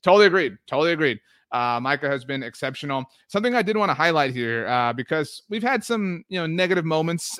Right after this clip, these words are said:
uh, here. You know, we're, we're, we're wanting to see the Cowboys be better, certainly on offense, but the Cowboys did win, uh, the forty-niners, um, getting closer to the end zone, by the way, but Cowboys did win.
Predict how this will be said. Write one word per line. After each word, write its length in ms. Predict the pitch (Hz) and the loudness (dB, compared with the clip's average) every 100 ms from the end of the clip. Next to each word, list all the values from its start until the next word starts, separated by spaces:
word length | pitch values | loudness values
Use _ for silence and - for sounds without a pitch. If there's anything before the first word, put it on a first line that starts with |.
| - | 0
uh, 420 | 147 139 139 139 | 4 6 4 2
here. 280 | 156 156 160 | 2 2 2
You 120 | 175 | 2
know, 100 | 156 | 2
we're, 180 | 147 156 | 0 -2
we're, 180 | 165 156 | 0 2
we're 140 | 165 165 | 4 6
wanting 260 | 170 175 | 6 6
to 60 | 165 | 4
see 160 | - | 4
the 80 | 156 | 2
Cowboys 420 | - 143 143 147 | 4 4 4 2
be 160 | 123 151 | 0 -6
better, 400 | 127 127 127 151 | -2 0 6 6
certainly 300 | - 139 147 | 4 0 0
on 100 | 143 | 2
offense, 400 | 127 127 139 147 | 2 2 0 2
but 220 | 160 156 - - - | 6 6 4 -10 -6
the 80 | |
Cowboys 340 | 123 175 226 175 | 4 4 4 6
did 160 | 196 | 6
win, 380 | 170 151 151 123 | 6 4 2 2
uh, 260 | 127 127 123 | 2 4 4
the 80 | 123 | 2
forty-niners, 760 | 147 139 135 135 131 123 - | 0 2 4 4 2 0 -2
um, 540 | 123 120 120 117 113 - _ _ - | 0 2 2 0 -2 -6 _ _ -8
getting 180 | 139 131 | -4 -2
closer 280 | 127 139 127 | 4 4 4
to 80 | 117 | -2
the 80 | 120 | 0
end 140 | 127 | 0
zone, 120 | 113 | -2
by 80 | 101 | -6
the 80 | 104 | -6
way, 80 | 107 | -6
but 160 | 104 - - _ - | -8 -10 -20 _ -2
Cowboys 280 | 175 240 - | 0 0 -2
did 140 | 226 | -6
win. 260 | 196 143 | -4 -6